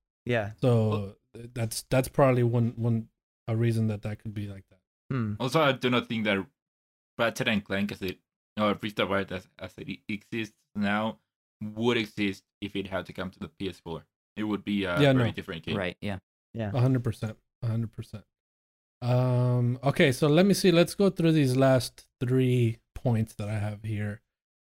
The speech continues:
Speaker 2: Um, c-, we got confirmation that Sony Bend is working on an entirely new I P. Uh, Bend also posted that on their Twitter.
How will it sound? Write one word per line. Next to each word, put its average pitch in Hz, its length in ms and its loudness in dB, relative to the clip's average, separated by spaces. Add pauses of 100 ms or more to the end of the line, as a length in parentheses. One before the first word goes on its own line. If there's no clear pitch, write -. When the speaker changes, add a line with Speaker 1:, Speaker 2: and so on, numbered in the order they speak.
(120)
Speaker 2:
Um, 143 500 4 (240)
c-, 160 200 8
we 165 160 6
got 190 180 4
confirmation 196 920 4
that 160 240 2
Sony 196 480 4
Bend 190 260 6
is 147 100 4
working 175 320 2
on 160 100 2
an 151 60 4
entirely 151 500 4
new 151 200 4
I 147 140 4
P. 190 380 2 (420)
Uh, 135 160 4
Bend 165 260 6
also 170 300 4
posted 156 400 0
that 143 140 4
on 139 120 2
their 123 120 0
Twitter. 113 460 -2